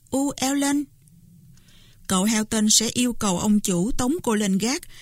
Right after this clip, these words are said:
nếu cô không cư xử cho phải phép đấy." Tôi nói, còn gã thì không những chỉ co rúm dài mà còn nắm tay lại như muốn đấm.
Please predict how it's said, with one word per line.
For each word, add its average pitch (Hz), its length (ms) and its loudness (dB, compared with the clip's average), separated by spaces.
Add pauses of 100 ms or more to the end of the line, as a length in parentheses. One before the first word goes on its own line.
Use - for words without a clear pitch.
(120)
nếu 277 160 2
cô 220 300 -2
không 247 300 0
cư 247 200 0
xử 202 300 2
cho 240 140 -2
phải 196 180 -2
phép 277 320 -2
đấy." 285 240 -2 (680)
Tôi 208 140 2
nói, 196 380 0 (500)
còn 202 200 2
gã 185 320 0
thì 185 360 0
không 220 180 0
những 202 220 4
chỉ 220 180 0
co 214 300 0
rúm 240 360 0
dài 214 320 0 (300)
mà 202 140 2
còn 180 340 0
nắm 240 240 0
tay 226 160 -2
lại 185 240 0
như 208 200 6
muốn 240 300 2
đấm. 247 220 2